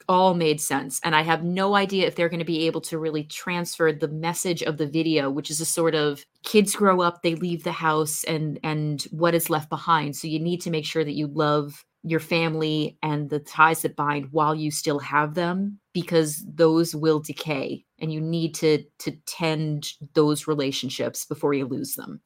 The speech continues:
And it just hit me. Like, I, I'm, I'm, full disclosure, I was a crying mess, actually, by the end of the video, and I'm very happy that I wasn't on the phone with any of you at the moment.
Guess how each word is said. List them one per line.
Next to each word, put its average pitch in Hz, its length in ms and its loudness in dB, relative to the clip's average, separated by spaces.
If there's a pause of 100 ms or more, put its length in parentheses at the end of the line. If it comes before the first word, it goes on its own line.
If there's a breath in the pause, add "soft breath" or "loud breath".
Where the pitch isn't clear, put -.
(120)
And 160 460 2
it 185 240 4
just 147 340 2 (220)
hit 165 200 0
me. 151 60 -4
Like, 180 180 0
I, 247 240 8
I'm, 247 260 4
I'm, 214 280 2 (100)
full 269 120 0
disclosure, 214 420 4
I 170 100 6
was 170 120 -2
a 165 40 -4
crying 147 300 2
mess, - 380 -6
actually, 147 260 -2
by 139 120 -2
the 135 100 -6
end 139 100 -8
of - 40 -8
the - 120 -8
video, - 260 -10 (220)
and 156 100 -4
I'm 147 80 -2
very 151 200 2
happy 147 240 0
that 135 160 -4 (240)
I 143 80 -2
wasn't 131 340 -8 (220)
on 139 100 -6
the 127 60 -10
phone 123 180 -8
with - 140 -10
any 104 120 -10
of - 60 -12
you - 100 -10
at - 100 -14
the - 60 -12
moment. - 260 -12